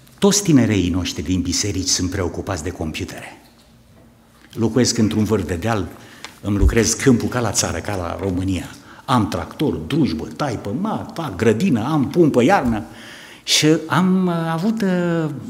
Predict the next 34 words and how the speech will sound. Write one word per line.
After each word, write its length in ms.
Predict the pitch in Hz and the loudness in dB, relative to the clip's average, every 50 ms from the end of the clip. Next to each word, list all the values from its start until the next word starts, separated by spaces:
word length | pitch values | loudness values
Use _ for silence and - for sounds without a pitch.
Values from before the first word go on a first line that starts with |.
| 139 151 | -4 -2
așa, 520 | 147 135 - - 170 143 123 113 113 120 131 | 0 0 0 0 0 2 0 0 0 0 0
o, 280 | 143 135 127 127 127 | 2 4 4 4 2
zic, 260 | 117 113 143 139 - | 2 0 0 -2 0
un 120 | 135 127 127 | 4 6 6
efort, 400 | 120 113 - - 170 127 - - | 6 4 4 4 2 2 2 0
o 40 | 110 | 0
gimnastică 520 | 107 123 110 120 147 143 - - 110 - | 0 2 4 4 4 4 2 0 0 2
intelectuală 440 | 110 104 104 101 101 - - 151 139 | 2 2 2 0 -2 -2 -2 -2 0
să 100 | - 147 | 0 0
conving 280 | - 120 117 117 151 | 2 2 4 4 2
pe 140 | 127 - 127 | 0 0 -2
fiul 320 | 110 - - 165 143 120 98 | -2 2 4 6 6 6 6
meu, 320 | 101 110 131 170 180 - - - - - - - - - - - - - | 4 4 2 2 0 -4 -10 -16 -16 -14 -14 -14 -14 -14 -16 -16 -12 -4
care 240 | - 160 156 147 | 0 2 2 4
este 200 | 151 135 - - | 4 2 4 4
expert 340 | 135 123 - - 202 190 - | 4 2 2 0 -2 -2 2
în 100 | 175 151 | 4 4
computere, 680 | 143 - 123 113 107 - - 107 92 101 131 147 139 - - - - - - - _ _ _ _ _ _ - - - - | 4 6 4 4 4 2 0 0 0 0 -2 -2 -4 -6 -12 -20 -20 -20 -20 -20 _ _ _ _ _ _ -10 -10 -8 -6
să 160 | 104 - 147 | -2 0 2
vină 180 | 120 139 165 170 | 4 4 4 4
să 120 | 139 165 | 4 2
mă 80 | 147 160 | 2 2
ajute 280 | 156 160 180 - 135 | 4 2 2 0 0
la 100 | 120 117 | -2 0
săpat 420 | 107 - 123 - - 165 180 175 - | 2 2 2 2 2 2 0 0 0
sau 240 | - - - 117 | -2 -2 -2 0
să 160 | 107 - - 104 | -2 -2 -2 -2
punem 340 | - - 151 143 131 110 | 0 4 6 6 6 6
la 100 | 104 101 | 4 2
udat 360 | 92 92 98 101 107 170 180 180 | 2 0 0 0 0 0 0 0
sau 180 | - 127 113 107 | -2 -4 -4 -4
ceva. 340 | - 175 165 165 151 - - - - - - - - - - - - - - - - | -4 -2 -2 -2 -4 -6 -8 -14 -20 -20 -18 -16 -14 -14 -12 -12 -12 -12 -14 -16 -10
Și, 600 | - - - - - - - 143 139 131 127 127 123 | -6 -2 0 2 2 2 4 4 4 4 4 4 4
uh, 100 | 120 | 2